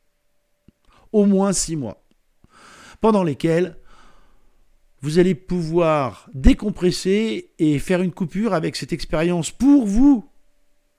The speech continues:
et malheureusement aussi pour le chien négative, pour pouvoir éventuellement repartir dans un autre projet. Mais n'oubliez pas une chose, les mêmes causes créent les mêmes effets.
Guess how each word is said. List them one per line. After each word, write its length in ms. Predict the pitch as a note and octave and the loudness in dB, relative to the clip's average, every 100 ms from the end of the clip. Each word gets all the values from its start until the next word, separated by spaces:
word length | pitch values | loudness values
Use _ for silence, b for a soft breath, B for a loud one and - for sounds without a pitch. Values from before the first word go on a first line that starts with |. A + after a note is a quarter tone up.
| _ | _
et 80 | - | -8
malheureusement 440 | C3+ C#3+ D3 C#3+ E3 | -4 -2 -2 -2 -4
aussi 200 | - - | -6 -8
pour 160 | D#3+ | -6
le 100 | D#3+ | -4
chien 240 | C3+ D3+ C#3 | -4 -6 -6
négative, 600 | B2+ A#2 - C#3 F3 E3 - b b b b b b | -6 -8 -8 -8 -8 -10 -14 b b b b b b
pour 160 | E3 | -8
pouvoir 320 | C#3+ F#3 B3 A#3 | -4 0 2 2
éventuellement 580 | G#3+ G3 F3+ F3+ G3 | 2 0 0 0 0
repartir 440 | G#3 G3 D#3 - G3 | 0 0 -2 -2 0
dans 200 | E3+ D#3 | 0 0
un 80 | E3 | 0
autre 140 | - | -2
projet. 400 | - B2+ G#2+ - _ _ _ _ _ b b b | -4 -4 -6 -12 _ _ _ _ _ b b b
Mais 100 | D3 | 0
n'oubliez 300 | G3 F#3+ G#3 | 2 2 2
pas 140 | G#3 G#3 | 2 0
une 100 | F3+ | -2
chose, 460 | E3+ C#3 G#2+ - _ _ _ _ _ _ _ B B B B | -2 -4 -6 -14 _ _ _ _ _ _ _ B B B B
les 120 | E3 | 0
mêmes 200 | F#3 G#3 | 2 2
causes 280 | F3 A3 G#3+ | 2 2 2
créent 180 | - F#3 | 4 6
les 120 | F3+ | 6
mêmes 220 | F3 E3+ D3 | 4 2 0
effets. 380 | D#3+ - A2 | -2 -2 -8